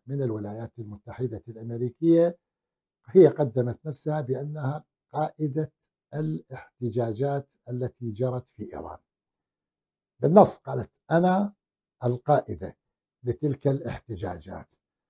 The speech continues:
وراها بيومين، ورا ما فشلت هاي الاحتجاجات، طلعت على إحدى القنوات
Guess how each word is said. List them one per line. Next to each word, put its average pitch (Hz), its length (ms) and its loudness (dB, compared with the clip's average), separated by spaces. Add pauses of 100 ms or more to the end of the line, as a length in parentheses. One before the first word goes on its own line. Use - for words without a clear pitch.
(340)
وراها 165 280 4
بيومين، 143 680 4 (540)
ورا 127 180 2
ما 139 120 4
فشلت - 460 0
هاي 127 140 2
الاحتجاجات، 120 800 -4
طلعت 147 320 -4
على 117 260 -8
إحدى 110 220 -12
القنوات 107 640 -10